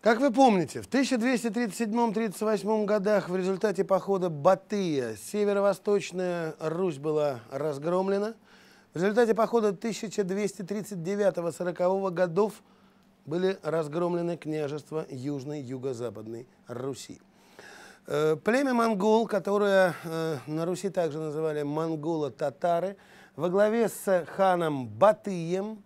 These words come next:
э, фактически захватило русские земли. В результате страшного нашествия установилась власть монголо-татар над Русью, которую, э, историки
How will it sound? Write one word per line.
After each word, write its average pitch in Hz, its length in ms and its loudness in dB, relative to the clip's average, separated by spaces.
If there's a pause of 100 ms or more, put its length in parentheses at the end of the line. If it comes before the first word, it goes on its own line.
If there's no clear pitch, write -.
(960)
э, 147 100 -2
фактически 208 800 0 (580)
захватило 156 840 0 (220)
русские 120 520 -8 (220)
земли. 104 440 -12 (100)
В 110 100 -12
результате 175 560 -2 (100)
страшного 156 640 2
нашествия 208 640 -2 (320)
установилась 180 800 -2
власть 170 600 2 (220)
монголо-татар 143 680 -2
над 185 180 -4
Русью, 233 320 -4
которую, 202 680 2 (380)
э, 160 300 2 (100)
историки 175 600 -4